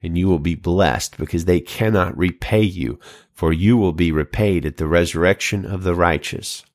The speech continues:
When one of those who reclined at the table with him heard these things, he said to him,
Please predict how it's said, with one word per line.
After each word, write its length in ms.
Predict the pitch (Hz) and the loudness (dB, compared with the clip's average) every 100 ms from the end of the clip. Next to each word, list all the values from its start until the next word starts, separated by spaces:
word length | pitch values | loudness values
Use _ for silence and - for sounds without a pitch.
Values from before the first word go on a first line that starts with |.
| _ _ - | _ _ -2
When 200 | 98 101 | 2 4
one 160 | 110 120 | 4 6
of 60 | |
those 260 | 107 107 - | 6 4 4
who 80 | 104 | 0
reclined 680 | 90 - - 107 110 117 | 0 -2 -2 0 2 2
at 80 | 110 | 0
the 80 | 107 | -2
table 580 | - - 135 110 82 82 | -8 -4 -2 -2 -4 -2
with 220 | 92 - | -4 -2
him 180 | 87 - | -6 -8
heard 340 | - 87 190 113 | -6 -2 -2 -2
these 200 | 85 - | -6 -4
things, 300 | 87 82 78 | -4 -4 -4
he 100 | 87 | -6
said 380 | - - 190 139 | -4 -2 -2 -2
to 60 | 87 | -4
him, 320 | 87 82 | -2 -4